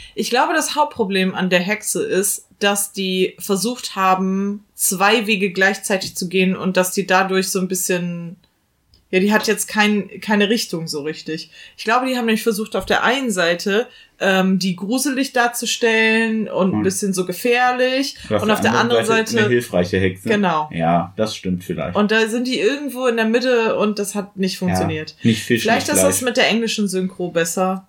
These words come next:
Speaker 1: weiß man
Speaker 2: Nee,
Speaker 1: nicht.
Speaker 2: glaub ich nicht. Ich glaub, die haben mir auch schon, als ich den auf Englisch gesehen hab,
Speaker 1: Ah.
Speaker 2: nicht gut gefallen.
Speaker 1: Ja, und dann ist natürlich doppelt schade, dass dieser kleine Kurzfilm,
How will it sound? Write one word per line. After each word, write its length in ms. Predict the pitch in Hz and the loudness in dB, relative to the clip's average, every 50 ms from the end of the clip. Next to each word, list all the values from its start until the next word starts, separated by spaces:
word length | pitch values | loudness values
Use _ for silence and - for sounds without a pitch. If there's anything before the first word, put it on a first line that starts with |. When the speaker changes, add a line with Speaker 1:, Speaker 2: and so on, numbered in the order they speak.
| _ | _
Speaker 1:
weiß 240 | - 165 165 165 - | -4 -4 -4 -4 -4
man 100 | 170 160 | -2 2
Speaker 2:
Nee, 80 | 147 117 | 2 2
Speaker 1:
nicht. 80 | 87 - | 4 4
Speaker 2:
glaub 240 | 92 90 92 92 | 4 4 4 4
ich 80 | 107 - | 2 0
nicht. 180 | 123 113 107 110 | -2 -2 0 -2
Ich 120 | 104 98 - | -4 -4 0
glaub, 200 | 107 107 110 - | 0 0 2 2
die 120 | - 113 117 | 2 2 4
haben 160 | 113 110 123 | 4 4 4
mir 140 | 123 113 104 | 4 2 2
auch 260 | 113 - - - - | 0 -2 -4 -10 -18
schon, 540 | - - - 120 117 117 120 123 131 - - - - | -8 -4 -2 -2 0 0 -2 -4 -6 -8 -12 -8 -4
als 260 | - 120 113 - - - | -2 -2 -2 -2 -6 -8
ich 60 | - | -4
den 100 | 127 120 | -4 -2
auf 120 | 120 - - | -2 -2 -2
Englisch 280 | 104 104 98 101 - | -2 -2 -2 -2 -2
gesehen 260 | - 98 92 98 92 | -2 0 0 2 4
hab, 80 | 95 135 | 4 4
Speaker 1:
Ah. 40 | 185 107 | 4 2
Speaker 2:
nicht 120 | 107 - | 0 -2
gut 180 | - 117 113 - | -4 -6 -8 -8
gefallen. 400 | - - - 107 90 90 92 98 - _ _ _ _ _ _ _ _ _ _ - - - - - | -12 -10 -6 -4 -4 -4 -4 -8 -14 _ _ _ _ _ _ _ _ _ _ -20 -20 -20 -14 -4
Speaker 1:
Ja, 120 | - 208 214 | 0 2 4
und 80 | 214 | 4
dann 100 | 220 214 | 4 2
ist 140 | 214 233 - | 2 2 0
natürlich 280 | 262 233 220 220 214 - | 0 0 0 -2 -2 0
doppelt 240 | - 214 208 226 214 | 0 0 0 0 0
schade, 240 | - 214 208 208 196 | 2 2 2 2 2
dass 180 | 196 196 - | 0 -2 -2
dieser 200 | - 196 185 196 | -4 -2 0 0
kleine 280 | 190 - 202 196 190 185 | 0 2 2 2 2 0
Kurzfilm, 760 | 190 - 220 220 220 - - 233 226 226 220 226 233 233 226 | 0 0 -2 0 -2 0 0 2 2 2 2 -2 -4 -6 -12